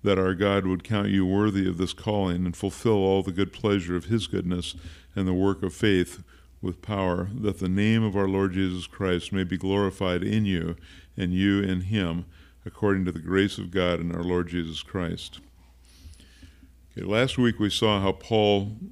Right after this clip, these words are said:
was using the good report of the spiritual growth in the church in Thessalonica to encourage other churches as he traveled.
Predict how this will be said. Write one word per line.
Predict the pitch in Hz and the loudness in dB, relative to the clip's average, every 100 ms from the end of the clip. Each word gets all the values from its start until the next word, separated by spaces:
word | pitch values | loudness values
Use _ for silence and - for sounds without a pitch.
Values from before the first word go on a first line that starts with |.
| - - - 135 | -18 -20 -20 -8
was | 117 90 | -4 -2
using | 101 110 131 120 110 | 2 6 6 4 2
the | 95 | 0
good | 90 120 | 2 2
report | 110 110 - 113 107 | 2 0 0 2 2
of | 92 | 2
the | 82 | -4
spiritual | - 110 104 - 90 | -4 -2 -2 -4 -6
growth | 87 98 98 92 | 0 2 2 0
in | 90 | -6
the | |
church | 87 - 104 - | -6 -2 -2 -2
in | 92 | -8
Thessalonica | 85 101 - 92 90 95 101 101 90 80 - - - - | -2 -4 -2 -4 -2 0 0 0 -2 -4 -16 -20 -20 -4
to | 104 | -2
encourage | 95 - 127 113 101 | -2 0 4 4 4
other | - 107 110 | 0 0 2
churches | 101 - 113 107 98 85 | 0 -2 -2 0 0 -2
as | 90 80 | -4 -6
he | |
traveled. | 87 - 104 95 85 | -6 -2 -2 -2 -4